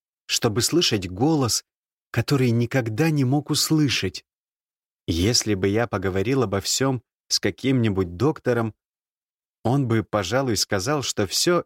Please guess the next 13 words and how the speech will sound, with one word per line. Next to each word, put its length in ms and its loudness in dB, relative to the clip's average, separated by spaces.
из-за 300 0
полного 720 -2
одиночества. 920 -2
Родителям 640 0
на 100 0
самом 440 0
деле 260 0
никогда 540 0
не 200 0
было 240 0
до 140 0
меня 280 0
дела. 460 -2